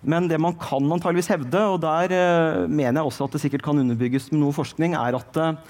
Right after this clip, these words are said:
kanskje har, eh, den mer åpne debatten vi har hatt i Norge også redusert noe av problemet i forhold til andre land, da.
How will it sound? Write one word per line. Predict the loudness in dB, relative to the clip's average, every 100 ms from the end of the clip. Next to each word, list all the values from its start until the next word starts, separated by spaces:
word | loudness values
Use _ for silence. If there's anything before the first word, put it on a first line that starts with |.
| -20 -20 -20 -10
kanskje | -2 -2 0 -2
har, | 0 0
eh, | 2 2 2 2 0 0 -4
den | -2 0
mer | 2 2
åpne | 0 -2 -2 -4
debatten | -2 -6 -2
vi | -2
har |
hatt | 0
i |
Norge | 0 0 -2
også | -2 -2
redusert | 0 -2 -2 -4 -2 -2
noe | -2
av | 0
problemet | -2 0 2 2
i | 0
forhold | 0 -2 -2
til | 0
andre | 2 2
land, | 0 0
da. | -4